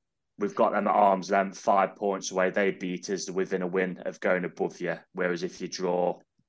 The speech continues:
there's still kind of two wins behind you. So, yeah, as, if it, I mean, if we can win, fantastic. But, um, we'll see what happens. But I think the pressure's gonna be massively on them. Let's see if they stand up to the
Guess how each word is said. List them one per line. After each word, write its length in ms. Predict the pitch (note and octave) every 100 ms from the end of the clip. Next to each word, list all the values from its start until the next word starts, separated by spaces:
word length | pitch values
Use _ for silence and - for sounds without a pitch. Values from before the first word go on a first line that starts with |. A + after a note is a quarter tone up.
| _
there's 120 | F2+ -
still 240 | - E2+
kind 280 | - E2+ E2
of 80 | -
two 220 | F#2+ D#2+
wins 280 | E2+ E2 -
behind 420 | E2+ E2+ E2+ E2
you. 60 |
So, 340 | D#2+ - F2 E2 _ - - _ _
yeah, 260 | F2+ E2+ - -
as, 160 | F#2
if 320 | - A2 -
it, 280 | G2+ - - - - _ _ -
I 20 |
mean, 180 | A2 F#2+
if 140 | -
we 80 | F2
can 240 | - E2+
win, 240 | F2 E2+ D#2+
fantastic. 840 | - F2+ - - F2 - E2 E2+
But, 240 | - - -
um, 300 | F2 E2 D#2+ _ _ _ _ _ _ _ _ F#2+
we'll 80 |
see 180 | F#2 G#2
what 120 | F#2+
happens. 280 | G2+ G2 F#2
But 120 | A2
I 60 | A2
think 200 | - C#3
the 60 | G#2+
pressure's 340 | B2 A2+ G#2+
gonna 160 | A#2 A2
be 60 |
massively 400 | A2 A2 - G2
on 100 | G#2
them. 220 | G#2 A2+ G#2
Let's 160 | -
see 100 | -
if 80 | G2+
they 60 | -
stand 320 | - G2+ G2
up 100 | F#2+
to 120 |
the 40 | G#2